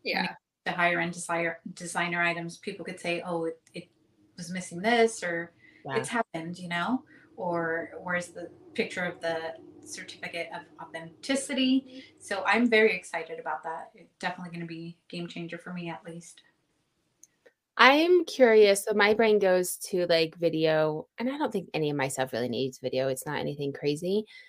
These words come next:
Speaker 3: but, like, the storage space that video would take up, right? Like, taking photos, like, I have 'em on my computer in a zip file I send to my virtual assistant, but having a video for twelve thousand items,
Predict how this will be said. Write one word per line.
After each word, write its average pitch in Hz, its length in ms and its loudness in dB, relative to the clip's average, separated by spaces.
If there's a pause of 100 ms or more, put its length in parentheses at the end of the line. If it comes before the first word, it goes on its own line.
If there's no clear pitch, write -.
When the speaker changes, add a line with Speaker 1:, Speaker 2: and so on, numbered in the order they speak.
(500)
Speaker 3:
but, 220 140 12
like, 196 140 4
the 185 100 4
storage 175 540 8
space 156 280 2
that 160 200 -2
video 135 320 2
would - 180 -6 (280)
take - 300 -4 (100)
up, - 120 -18 (300)
right? 156 400 6 (120)
Like, 170 160 10
taking 214 320 10
photos, 220 560 10
like, 170 340 8
I 160 360 8
have 156 120 0
'em 151 140 0
on 135 120 0
my 139 80 -2
computer 233 500 4
in 165 140 4
a 151 80 2
zip - 240 -4
file 165 200 4
I 156 80 2
send 156 200 -4
to 156 60 -8
my 135 100 -2
virtual 151 280 -2
assistant, 185 480 0 (640)
but 214 100 6
having 247 260 6
a 202 60 8
video 170 580 4
for 170 760 2 (100)
twelve 180 320 -2
thousand 170 380 0
items, 226 840 0